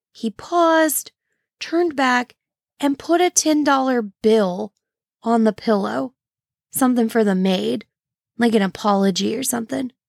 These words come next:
You know, he just has to make himself look good till the very end. Again, he turned toward the bathroom. Again, he stopped.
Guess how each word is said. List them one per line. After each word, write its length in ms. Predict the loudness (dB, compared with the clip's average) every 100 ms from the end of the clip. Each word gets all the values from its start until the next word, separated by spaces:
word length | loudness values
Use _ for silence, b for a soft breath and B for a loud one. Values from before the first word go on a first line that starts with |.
| _ _ -2
You 120 | 2
know, 140 | 4
he 100 | 2
just 200 | 0 -2
has 160 | -2 -2
to 100 | 0
make 220 | 0 0
himself 400 | -4 -4 -6 -2
look 160 | -4 -2
good 180 | -2 -2
till 160 | -4
the 100 | -4
very 320 | -2 0 0
end. 300 | -2 -4 -12 _ _ _ _ _ -10
Again, 300 | -2 2 4
he 140 | 4
turned 260 | 2 0 0
toward 180 | -2 -4
the 60 |
bathroom. 720 | -2 0 0 0 0 2 0 -4 _ _ _ _ _ _ -14
Again, 220 | -6 -4
he 140 | -4 -6
stopped. 720 | -6 -2 0 0 -2 -8